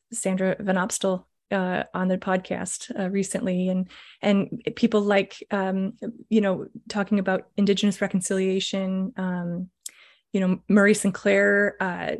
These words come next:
some of the, the great Indigenous leaders, uh, uh, Cheryl Bear here in Canada, talking about, uh, yeah, the trauma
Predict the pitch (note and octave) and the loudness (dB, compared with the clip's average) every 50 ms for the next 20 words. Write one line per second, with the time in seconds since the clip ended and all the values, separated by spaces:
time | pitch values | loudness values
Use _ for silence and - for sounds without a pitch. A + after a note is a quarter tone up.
0 | - - - - - A3 G#3 G3 G3+ F#3 F3+ F3 - - _ - - E3 F#3 F3 | -8 -10 -2 2 4 4 6 6 4 2 2 0 -4 -6 _ -12 -6 -4 -2 -2
1 | F3 D3+ D3+ - F#3+ F#3+ F#3 - - - - - G3+ G3 F#3 G3+ F#3+ G3 G3 F#3 | -2 -2 -2 0 0 0 0 -2 -4 -14 -6 -2 0 0 2 2 0 0 0 0
2 | - - G3+ F#3+ F#3+ G3+ G3 F#3+ F#3 - - G3 F3+ E3 E3 D3+ - - - F3+ | -2 -2 -2 0 0 0 0 0 -2 -2 -4 -4 -4 -4 -4 -4 -6 -6 -6 -6
3 | F3 E3 - - - - G#3 - - - G#3 G3+ G3 F3+ - F#3 F#3+ F#3+ G3 G3 | -6 -4 -6 -8 -8 -10 -10 -8 -4 0 2 2 2 4 4 4 4 4 4 4
4 | G3+ G3 - - - - - - - _ - - A#3 G#3+ G3+ G3+ G3+ G3+ - G#3 | 2 0 -2 -6 -20 -20 -20 -20 -20 _ -4 2 4 4 6 4 2 0 0 0
5 | F3 F3+ G3+ G#3 F#3 F3+ - - - A3+ G3+ G3+ - G#3+ G#3 G3 G#3 G3 F#3+ F#3+ | 2 4 4 6 6 4 4 2 0 0 0 4 4 4 6 6 6 4 4 4
6 | F3+ - - - - - F#3+ F#3+ F#3 F#3 F#3 F#3 F#3 - _ _ _ _ _ _ | 2 0 -2 -6 -4 -2 -2 0 0 -2 -2 -2 -4 -6 _ _ _ _ _ _
7 | - B3+ G#3 B3 D4+ F4 A#3 G3 A3 F#3 F#3+ - - G#3 G#3+ A#3 B3+ G#3+ F3+ | -4 0 2 2 2 2 -2 -2 0 -2 0 2 4 6 8 10 8 8 6